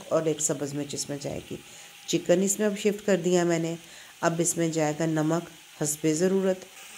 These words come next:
हाफ स्पून में डाल रही हूँ हल्दी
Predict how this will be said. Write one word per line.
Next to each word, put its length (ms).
हाफ 380
स्पून 1120
में 180
डाल 260
रही 260
हूँ 180
हल्दी 460